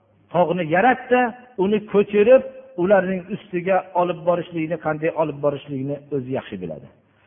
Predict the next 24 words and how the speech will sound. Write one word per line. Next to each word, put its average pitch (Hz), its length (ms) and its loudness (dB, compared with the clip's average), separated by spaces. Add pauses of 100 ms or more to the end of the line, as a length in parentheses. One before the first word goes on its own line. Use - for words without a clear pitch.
(260)
Hadis 180 280 -2
shariflarda 202 540 2
borki, 196 360 2 (320)
Jibril 190 440 -2
alayhissalom 190 760 2 (360)
payg'ambarimiz 196 680 0
sollallohu 196 440 0
alayhi 190 160 0
vasallamga 185 680 2
Toifdagilar 185 680 2
ko'p 214 240 -2
ozor 190 360 4
berganlarda, 170 680 0 (840)
"Yo 151 220 2
Muhammad, 226 520 2 (380)
meni 196 300 -2
Alloh 208 320 0
subhanahu 196 500 -2
va 208 100 2
taolo 196 340 2
sizga 190 280 -6
itoat 185 400 0
qilishlikka 175 480 -2
jo'natdi. 156 480 -2